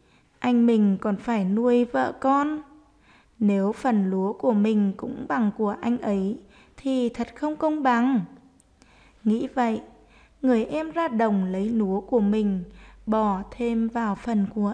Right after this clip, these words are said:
anh. Các em vừa nghe cô kể lại nội dung của bức tranh thứ hai. Trả lời cho cô câu dự-, hỏi sau. Người em nghĩ gì và chia lại lúa ra sao?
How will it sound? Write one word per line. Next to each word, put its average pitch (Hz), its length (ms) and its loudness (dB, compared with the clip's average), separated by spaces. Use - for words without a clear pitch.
anh. 262 360 0
Các 277 120 -10
em 240 300 0
vừa 226 200 2
nghe 226 260 0
cô 240 140 -4
kể 233 280 -4
lại 208 300 -6
nội 220 220 -6
dung 226 320 -2
của 220 220 -4
bức - 180 -12
tranh 254 300 -2
thứ 240 100 -10
hai. 277 480 -4
Trả 240 160 -2
lời 220 280 2
cho 262 120 -2
cô 285 260 4
câu 285 180 -2
dự-, 277 480 -10
hỏi 220 240 0
sau. 269 480 -2
Người 262 280 6
em 311 340 -2
nghĩ 294 240 -2
gì 269 440 0
và 208 340 2
chia 240 420 0
lại 240 300 0
lúa 208 380 -2
ra 294 140 -6
sao? 294 460 -4